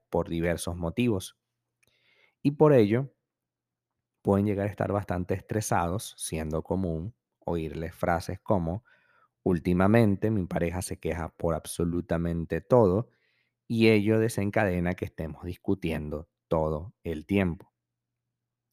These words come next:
"Me está costando llegar a entenderme con mi pareja, puesto que pareciera que esta persona me quiere imponer un estilo de vida que yo no quiero vivir".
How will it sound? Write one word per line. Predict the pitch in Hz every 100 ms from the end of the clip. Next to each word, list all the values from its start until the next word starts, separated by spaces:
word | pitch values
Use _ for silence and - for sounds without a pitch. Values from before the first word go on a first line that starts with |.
| _ _ _ _ -
"Me | 104
está | - 95 95
costando | 104 92 - 113 113 101 95
llegar | 95 - 82 90 92 95 - _
a | 92
entenderme | 87 82 85 85 87 104 101 92 -
con | 85
mi | 85
pareja, | 85 95 98 90 87 85
puesto | - 80 - 82
que | -
pareciera | - 80 80 - 104 95 87 87 - _ _ _ -
que | 101
esta | 87 90
persona | - 92 - 92 87
me | 90 82
quiere | - 85
imponer | 87 87 87 87 95 90
un | 82
estilo | 78 - 87 85
de | 90 92
vida | 85 87 85
que | -
yo | 78
no | 78
quiero | - 78 78
vivir". | 80 80 92 90